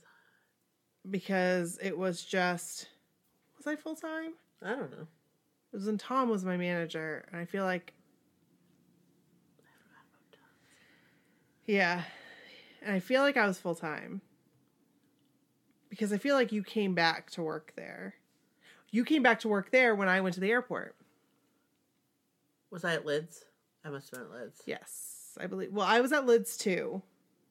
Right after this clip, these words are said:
Speaker 2: For,
Speaker 1: Yeah.
Speaker 2: I was at Sunglass Hut and Lids. But I also worked at American Eagle, but I wanted to, like, work in the store. Do you remember that?
Speaker 1: I remember this.
Speaker 2: And instead, they put me out back in the stock room.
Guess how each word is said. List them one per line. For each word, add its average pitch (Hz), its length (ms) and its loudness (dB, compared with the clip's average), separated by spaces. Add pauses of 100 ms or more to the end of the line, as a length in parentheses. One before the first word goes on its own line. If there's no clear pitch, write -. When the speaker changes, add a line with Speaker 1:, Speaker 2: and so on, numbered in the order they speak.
(520)
Speaker 2:
For, 170 420 -2 (380)
Speaker 1:
Yeah. 151 200 2
Speaker 2:
I 135 40 0
was 185 140 -4
at 202 100 0
Sunglass 196 180 -2
Hut 196 120 0
and 190 100 -2
Lids. 170 320 -2 (380)
But 226 140 4
I 220 120 6
also 269 240 4
worked 349 180 0
at 220 160 6
American 196 380 2
Eagle, 233 400 0
but 220 140 2
I 208 60 6
wanted 247 240 4
to, 415 100 -2
like, 339 180 2
work 202 200 2
in 190 120 2
the 165 80 0
store. 185 520 -2 (680)
Do 220 60 -2
you 208 60 0
remember 208 240 0
that? 285 200 0
Speaker 1:
I 156 60 0
remember 147 320 -4
this. 135 200 -8 (480)
Speaker 2:
And 208 1000 2 (760)
instead, 226 840 2 (300)
they 214 120 0
put - 240 -6
me 208 240 -2
out 185 320 -6
back - 540 -4 (240)
in 208 100 -6
the 196 80 -4
stock 175 380 -6
room. 208 260 -14